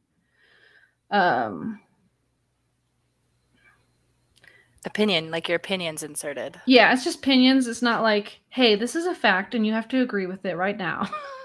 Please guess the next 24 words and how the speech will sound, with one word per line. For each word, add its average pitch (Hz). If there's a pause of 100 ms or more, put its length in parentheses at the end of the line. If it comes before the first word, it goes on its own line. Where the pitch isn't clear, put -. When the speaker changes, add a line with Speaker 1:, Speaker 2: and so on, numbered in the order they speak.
(720)
Speaker 1:
<laughs> 330
Um, 202 (920)
Speaker 2:
And 226
that's, - (140)
and 226
you 226
say 220
you've 180
developed 123
that. - (220)
Like, 156
that 147
wasn't 170
Speaker 1:
Yes, 185
Speaker 2:
something 180
that 170
was 233
Speaker 1:
over 233
Speaker 2:
there -
right 160
at 208
the 202
Speaker 1:
time. 185
Speaker 2:
beginning. 160